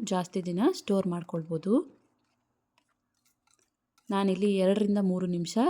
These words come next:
low to medium ಫ್ಲೇಮಲ್ಲೇ ಚೆನ್ನಾಗಿ ಕುದಿಸ್ಕೊಂಡಿದ್ದೇನೆ.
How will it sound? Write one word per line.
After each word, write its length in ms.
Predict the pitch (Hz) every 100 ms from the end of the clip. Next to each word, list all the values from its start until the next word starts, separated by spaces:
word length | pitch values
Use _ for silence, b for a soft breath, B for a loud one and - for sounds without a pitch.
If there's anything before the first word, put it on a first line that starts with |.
| 359 b b b _ _ 190
low 100 | 202 208
to 60 | 196 180
medium 280 | 175 175 170
ಫ್ಲೇಮಲ್ಲೇ 520 | 175 170 170 170 196 254
ಚೆನ್ನಾಗಿ 340 | 190 180 175 240 -
ಕುದಿಸ್ಕೊಂಡಿದ್ದೇನೆ. 800 | 180 175 - 175 165 165 175